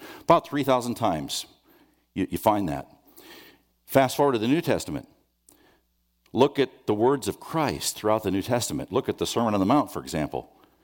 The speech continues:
The red letters, the words of Jesus. Not once does he say, "Thus saith the Lord." Why is that?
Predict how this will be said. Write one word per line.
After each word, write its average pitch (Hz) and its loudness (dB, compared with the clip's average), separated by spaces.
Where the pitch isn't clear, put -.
The 92 2
red 101 4
letters, 104 2
the 87 -8
words 90 -2
of 78 -10
Jesus. 90 -2
Not 104 2
once 147 0
does - -4
he 113 -4
say, 82 0
"Thus 80 0
saith 78 -2
the 80 -4
Lord." 71 -8
Why 120 6
is 110 -2
that? 110 -2